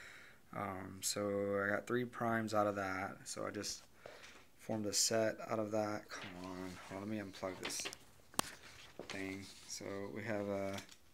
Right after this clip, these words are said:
a set out of that, three five seven, and then I took the fractions of, uh, two point four zero seven zero three five one seven six and just, uh, divided it, uh, going from right to left, six divided by seven, two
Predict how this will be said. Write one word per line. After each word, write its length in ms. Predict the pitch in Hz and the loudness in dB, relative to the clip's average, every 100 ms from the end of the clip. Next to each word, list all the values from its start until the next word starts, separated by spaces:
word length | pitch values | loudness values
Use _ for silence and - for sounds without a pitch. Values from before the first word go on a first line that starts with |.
| - - - - - - - - - - | -20 -20 -18 -18 -18 -20 -20 -20 -14 -10
a 60 | - | 0
set 420 | - 120 117 104 - | 4 6 6 4 2
out 120 | 107 | 2
of 120 | 104 | 4
that, 360 | 104 101 101 - | 6 6 2 0
three 180 | 107 | -2
five 300 | 104 104 98 | 2 2 4
seven, 640 | - 113 107 104 104 104 101 - - | 2 4 4 4 2 0 -2 -6 -8
and 140 | - 98 | -6 -2
then 220 | 101 98 | 0 0
I 80 | 98 | 0
took 200 | - - | -2 -4
the 80 | 98 | 2
fractions 580 | 107 104 - 98 95 | 6 6 6 -2 -2
of, 220 | 101 98 95 95 | -2 -2 -4 -4
uh, 280 | 95 95 - - - - - - - | -2 -2 -6 -8 -16 -16 -16 -16 -6
two 180 | - 127 | -2 0
point 320 | - 120 120 | 2 0 2
four 260 | - 117 | 6 6
zero 260 | 113 113 110 | 8 6 6
seven 320 | 104 110 107 | 6 4 4
zero 240 | 101 104 104 | 2 2 2
three 240 | 104 101 | 2 0
five 320 | 101 101 98 | 4 4 4
one 100 | 101 | 0
seven 260 | 98 101 95 | 0 -2 0
six 360 | - 120 113 | 4 6 4
and 80 | 101 | 0
just, 260 | 98 95 - | 0 0 0
uh, 240 | 98 98 - - | -2 -2 -6 -8
divided 420 | - 107 104 104 101 | 0 6 6 6 4
it, 220 | 104 - - - - - - - - | 0 -2 -16 -20 -18 -18 -18 -20 -6
uh, 120 | - 107 | 0 2
going 240 | 110 110 | 4 2
from 160 | - 110 | 2 4
right 180 | 101 | 4
to 60 | 104 | 6
left, 320 | 110 95 92 | 6 6 4
six 200 | - 104 | 2 0
divided 300 | - 104 95 | 2 2 2
by 60 | 92 | 2
seven, 420 | - 117 113 110 | 4 6 6 2
two 140 | 104 | -2